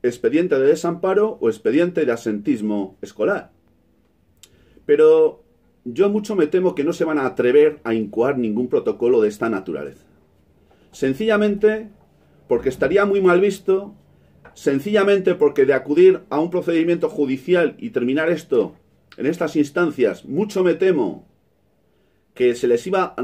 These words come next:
les iban a tener que pintar la cara una vez más y sobre todo y fundamentalmente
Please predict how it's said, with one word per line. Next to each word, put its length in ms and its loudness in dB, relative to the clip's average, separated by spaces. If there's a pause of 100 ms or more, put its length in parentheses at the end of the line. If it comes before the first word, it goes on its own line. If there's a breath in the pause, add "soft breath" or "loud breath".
(140)
les 260 -4
iban 320 -2
a 100 -2
tener 240 0
que 100 0
pintar 380 -2
la 160 0
cara 480 -4
una 200 -2
vez 120 4
más 300 -6
y 80 -12
sobre 280 0
todo 140 -2
y 80 2
fundamentalmente 920 -4